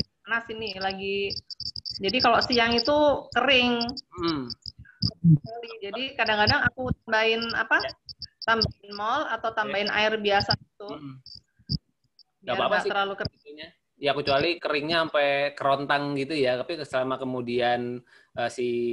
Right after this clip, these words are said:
Speaker 2: sebenarnya gini, ketika dia agak mengering, dia kemudian kelembapannya berkurang, itu sebetulnya proses ngomposnya bagus. Dalam artian gini, sampah organik itu kan memang naturnya adalah basah.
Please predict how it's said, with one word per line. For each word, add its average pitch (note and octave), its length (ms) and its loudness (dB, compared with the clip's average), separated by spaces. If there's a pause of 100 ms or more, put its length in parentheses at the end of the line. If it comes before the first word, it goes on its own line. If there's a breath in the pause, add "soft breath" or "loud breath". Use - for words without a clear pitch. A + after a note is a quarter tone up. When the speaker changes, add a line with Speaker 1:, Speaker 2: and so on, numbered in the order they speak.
(140)
Speaker 2:
sebenarnya C#3 400 -4
gini, F3+ 240 -2
ketika D3 400 -4
dia C3+ 320 0
agak B2+ 260 -2
mengering, C3+ 600 -6
dia B2 240 -2
kemudian A#2+ 480 -6
kelembapannya A#2 720 -2
berkurang, B2 560 -4
itu D3 80 -10
sebetulnya C#3 560 -6 (160)
proses C#3 340 -6
ngomposnya C3+ 540 -4
bagus. B2 400 -4
Dalam A#2+ 160 -2
artian D3+ 240 -6
gini, D3+ 240 -8 (240 soft breath)
sampah C3+ 400 -4
organik C#3 400 0
itu F3+ 160 -8
kan G3+ 160 -2
memang D3 320 -4
naturnya D3+ 880 -4
adalah C#3 240 2
basah. A2 480 -8